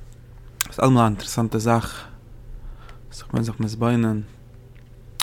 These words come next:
ווי זענען דא פארשידענע סתרים אין דער יאר.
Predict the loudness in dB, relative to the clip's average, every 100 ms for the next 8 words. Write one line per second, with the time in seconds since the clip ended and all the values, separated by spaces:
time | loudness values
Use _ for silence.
0 | -10 -6 -2 2 2 0 -2 0 2 2
1 | 0 -2 4 6 6 0 -4 -10 -8 -6
2 | -4 -2 -4 -6 -10 -14 -20 -20 -20 -12
3 | -2 2 2